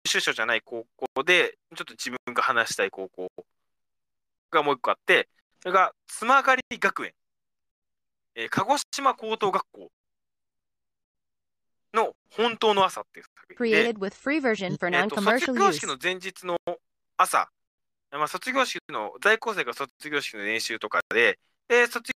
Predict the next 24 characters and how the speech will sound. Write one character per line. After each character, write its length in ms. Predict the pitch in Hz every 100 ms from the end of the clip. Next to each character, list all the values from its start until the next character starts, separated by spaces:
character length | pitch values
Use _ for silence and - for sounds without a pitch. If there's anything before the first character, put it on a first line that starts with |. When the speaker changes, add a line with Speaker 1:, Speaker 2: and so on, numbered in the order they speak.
| 247
Speaker 1:
業 260 | 254 247 233
生 560 | - - - - 185
は、 100 | 202 226 220 180
あ 120 | 143 143
の、 220 | 135 131
ほ 160 | -
ぼ、 200 | 139 95 - _ _ -
ま 80 | 123
あ、 20 | _ _ -
来 120 | 196
な 60 | 151
く 40 |
て 80 | 139
い 40 |
い 60 | 110 -
よ 100 | 98
み 80 |
た 100 | 95
い 40 | 87
な 80 | - _ _ -
時 220 | 151 98
の、 100 | - _ _ -
時 120 | 160
間 180 | 180